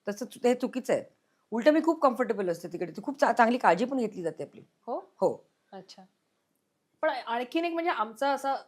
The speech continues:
Speaker 2: अ, एक जेव्हा तुमच्या कारकिर्दीकडे आम्ही पाहतो तेव्हा तुम्हाला ग्लॅमरस मॉम म्हणून टाइपकास्ट केलं
Speaker 1: हम्म.
Speaker 2: असं वाटतं का? काही वेगळं करण्याची इच्छा होती?
Speaker 1: मला टाइपकास्ट केल्यासारखं मला वाटतंच नेहमी.
Speaker 2: हा.
Speaker 1: कारण कुठेतरी असं, अ, एक,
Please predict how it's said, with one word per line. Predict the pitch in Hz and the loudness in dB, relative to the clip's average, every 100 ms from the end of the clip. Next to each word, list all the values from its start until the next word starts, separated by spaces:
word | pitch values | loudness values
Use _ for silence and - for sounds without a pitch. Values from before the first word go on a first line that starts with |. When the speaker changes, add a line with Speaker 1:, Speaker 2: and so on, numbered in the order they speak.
| _ | _
Speaker 2:
अ, | 196 | -14
एक | 226 233 _ _ 185 214 | -12 -14 _ _ -20 -12
जेव्हा | 220 220 | -8 -6
तुमच्या | 233 214 220 | -8 -8 -10
कारकिर्दीकडे | 220 208 190 208 208 214 214 | -6 -8 -8 -14 -14 -12 -12
आम्ही | 202 208 | -12 -16
पाहतो | 196 175 180 | -14 -14 -14
तेव्हा | 185 190 196 | -14 -12 -12
तुम्हाला | 214 214 233 | -12 -14 -12
ग्लॅमरस | 202 196 185 208 233 294 277 | -6 -2 -2 -4 -6 -8 -10
मॉम | 254 240 247 | -8 -8 -8
म्हणून | 247 254 | -14 -16
टाइपकास्ट | 262 220 214 _ 254 262 - - - | -8 -6 -8 _ -8 -8 -10 -20 -12
केलं | 180 208 190 | -6 -4 -4
Speaker 1:
हम्म. | 165 | -4
Speaker 2:
असं | 247 | -4
वाटतं | 233 202 - 226 | -4 -4 -6 -10
का? | 202 196 - - - - | -8 -10 -10 -12 -12 -10
काही | 202 | -6
वेगळं | 214 202 190 | -4 -2 -2
करण्याची | 214 208 214 220 | -4 -8 -10 -14
इच्छा | 202 - 196 | -16 -16 -10
होती? | 190 190 190 _ _ _ _ _ _ _ _ _ _ - | -10 -12 -20 _ _ _ _ _ _ _ _ _ _ 0
Speaker 1:
मला | 208 220 | 4 6
टाइपकास्ट | 233 226 254 254 | 6 6 4 4
केल्यासारखं | 254 226 220 220 | 2 2 2 2
मला | 220 | 4
वाटतंच | 220 185 - 208 175 | 8 6 4 -2 2
नेहमी. | 175 175 320 - _ _ | 0 0 -4 -8 _ _
Speaker 2:
हा. | 202 | 0
Speaker 1:
कारण | 180 180 | 0 0
कुठेतरी | 170 185 196 190 | -4 -6 -4 -2
असं, | 190 196 185 175 - | 0 2 2 0 -4
अ, | 175 165 160 156 147 - _ _ _ _ _ _ _ _ _ _ - | -2 0 0 -2 -8 -12 _ _ _ _ _ _ _ _ _ _ -8
एक, | 175 _ | -8 _